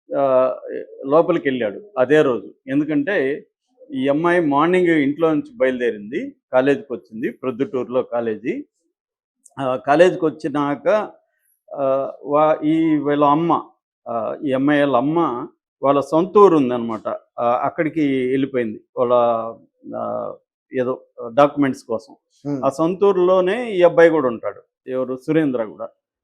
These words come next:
Speaker 1: వీళ్ళకి వెళ్ళినాక ఈ, ఈ అమ్మాయి ఫ్రెండ్స్ ఫోన్ చేశారు ఆమెకి, తల్లికి,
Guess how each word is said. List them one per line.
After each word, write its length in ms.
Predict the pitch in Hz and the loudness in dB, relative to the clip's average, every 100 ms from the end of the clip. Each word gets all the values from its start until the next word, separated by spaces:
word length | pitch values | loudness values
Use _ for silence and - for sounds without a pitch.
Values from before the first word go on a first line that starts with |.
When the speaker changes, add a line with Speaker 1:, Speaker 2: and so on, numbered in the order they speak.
| - | -6
Speaker 1:
వీళ్ళకి 480 | 180 180 180 180 165 | -2 -2 -2 -2 0
వెళ్ళినాక 560 | 156 190 214 214 202 233 220 | 0 0 0 -2 -4 -2 0
ఈ, 120 | 180 165 151 147 143 147 - - 135 | 0 0 -2 -2 -4 -6 -12 -10 -8
ఈ 160 | 143 | -2
అమ్మాయి 300 | 151 170 170 | -2 2 2
ఫ్రెండ్స్ 420 | 170 151 165 - - | 0 0 -2 -2 -2
ఫోన్ 200 | 160 156 | 0 2
చేశారు 280 | 135 135 113 | 0 0 -4
ఆమెకి, 340 | 104 104 - _ _ | -4 -10 -20 _ _
తల్లికి, 420 | 135 139 131 104 | -2 -2 -4 -8